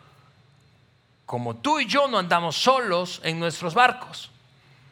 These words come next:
No somos navegantes solitarios, amigos. De hecho, hace unos días leía algo que Aristóteles solía decir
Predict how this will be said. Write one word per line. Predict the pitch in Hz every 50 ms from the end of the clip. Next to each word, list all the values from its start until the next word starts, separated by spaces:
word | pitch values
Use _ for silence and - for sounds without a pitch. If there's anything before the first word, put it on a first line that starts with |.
| _ _ _ _ _ _ _ _ _ _ _ _ _ _ - - -
No | 208 254
somos | 247 - - 311 339 381 370 349 311 254 202
navegantes | 247 240 233 226 220 226 226 233 226 226 -
solitarios, | - 220 214 208 170 - 226 240 240 226 196 - 190
amigos. | 180 185 170 135 113 107 - - - _ _ _ _ - - - - - _ _ _ _ _ _ _ _ -
De | 131 180 214
hecho, | 220 220 156 135
hace | 135 170 180 - 208 202 196 185 165
unos | 160 180 175 185 175 143
días | 165 190 175 160 131
leía | 143 143 147 160 175 170 151 139 135 - - - _ _ _
algo | - 139 151 151 151 135
que | - 139
Aristóteles | 135 135 113 - - 180 156 139 147 131 120 -
solía | - 123 120 131 135 139 131 120 - - - _ -
decir | 120 123 120 - - 180 123 98 92